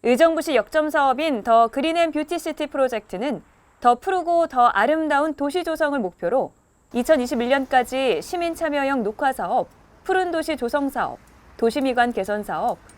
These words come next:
권역별 맞춤형 그린 사업 등을 추진하고 있습니다. 시는 부용 시민정원에 벤치와 같은 쉬어갈 수 있는 휴식 공간도 마련할 계획인데요.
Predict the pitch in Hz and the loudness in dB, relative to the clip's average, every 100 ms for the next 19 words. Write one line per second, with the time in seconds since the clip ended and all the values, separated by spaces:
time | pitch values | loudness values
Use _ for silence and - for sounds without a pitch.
0 | - - 220 233 262 285 277 208 180 - | -20 -4 0 2 2 2 2 2 0 -2
1 | 247 294 294 262 311 320 302 277 - 220 | -2 0 -2 -2 -2 0 0 -2 -2 -2
2 | 277 339 392 359 320 254 202 - 160 139 | -2 -4 -6 -4 -2 -2 -4 -6 -12 -10
3 | 139 - - _ _ _ _ _ - 330 | -12 -14 -20 _ _ _ _ _ 0 4
4 | 339 330 269 269 302 359 339 320 285 254 | 4 2 0 2 0 0 -2 0 0 0
5 | 240 247 254 247 220 220 294 269 254 247 | 0 2 0 0 -2 0 2 2 2 0
6 | 262 269 - 381 359 320 302 285 254 262 | 0 -2 2 4 4 2 0 -4 -2 0
7 | 285 339 - - 294 269 254 240 208 175 | -2 -6 -8 -4 -2 0 0 0 0 0
8 | 208 220 214 180 180 180 165 151 226 233 | 0 -2 -4 -6 -8 -8 -8 -4 -4 -4